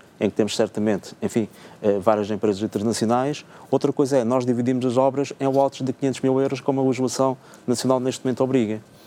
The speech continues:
E isso favorece o quê? Favorece a apresentação de propostas por pequenas e médias empresas, não é?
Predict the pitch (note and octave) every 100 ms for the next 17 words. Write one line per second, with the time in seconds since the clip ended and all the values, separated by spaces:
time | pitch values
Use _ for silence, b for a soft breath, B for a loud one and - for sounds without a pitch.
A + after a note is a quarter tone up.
0 | B B - A#2+ - A#2+ B2+ B2 - A2
1 | A2 F#2 A2 G2+ B2 G2 - - B B
2 | G2+ G#2 A2 A2 - G#2+ A#2+ A2 A2+ A#2
3 | G2 G2+ - - A2+ G2+ - - - -
4 | - - - - G#2 G2+ G2 G2 G2 G2+
5 | G#2 D3 F3 C#3+ G#2+ G#2+ C#3+